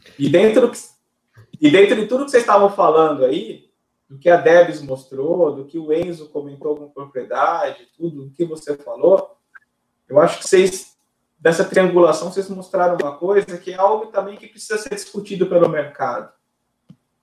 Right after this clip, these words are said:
Tem muito caso do mercado que o olha, e as próprias marcas fazem isso, e elas olham pra números absolutos. Ela olha lá, X seguidores, e ela vai.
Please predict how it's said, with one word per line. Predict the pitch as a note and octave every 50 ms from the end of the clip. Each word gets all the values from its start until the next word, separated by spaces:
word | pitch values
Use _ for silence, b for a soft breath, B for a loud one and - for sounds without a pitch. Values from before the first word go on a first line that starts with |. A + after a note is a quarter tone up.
| _ _ _ _ -
Tem | D#3 D#3 D#3 D#3+
muito | E3 G3 A#3+ D4 D4+ - - - A#3 -
caso | - - F3 F3+ F#3 F3 F3+ E3+ E3
do | E3 D#3+
mercado | D3+ D3+ D3 C#3+ C#3+ - - D3+ - F3 F#3 F#3 F3+ E3+ D3 C3+ _ _ _ _ _ _ _ _ _ _ _ _ _
que | _ - D#3 D3+
o | D#3+ F3 F#3+ G3+ G3+ - - - _ _ _ -
olha, | - D#3+ E3+ F#3 F#3+ G3 G#3 G#3+ A3 - - - _ _ -
e | D3+
as | - - G#3
próprias | - - A3 A3+ A#3 A#3 A3 G3+
marcas | F3 E3 E3 F3 F3+ F3+ - - D3 C#3+ -
fazem | - D3 C3+ C3+ C3+ C3 A#2+
isso, | A#2+ A#2+ B2+ C#3 C#3+ - _ F3 F3 _ _ _ _ _ _ _ _ _ _
e | C3 C#3
elas | D3 D3+ D3+ D3 D3+
olham | D#3 E3 E3+ F3 F#3 F#3
pra | F3+ F#3+ F3 E3
números | D#3+ D#3+ E3+ F3 F3+ F3+ F3+ F#3+ F#3+ - - - - - _ - - _ _ _
absolutos. | - D3 - E3 E3+ - F3+ D#3+ C#3+ C3 B2 A#2 - - _ _ _ _ _ _ _ _ _ _ _ _ _ _ _ _ _ _ _ _ _ _ _ _ _ -
Ela | B2+ C3+ C#3 C#3+ D3
olha | D#3 E3 E3 E3 E3 D#3
lá, | D3 D3+ D#3 D#3 E3+ E3+ E3+ E3+
X | - - - - - F#3+ G#3 G#3 - -
seguidores, | - F#3+ E3+ D#3 D3+ D3 C#3 C#3 C#3 D3 D#3 D#3 E3 E3+ E3+ - - _ _ _
e | - D3
ela | D3 - - A#2+
vai. | - - - - A#2+ -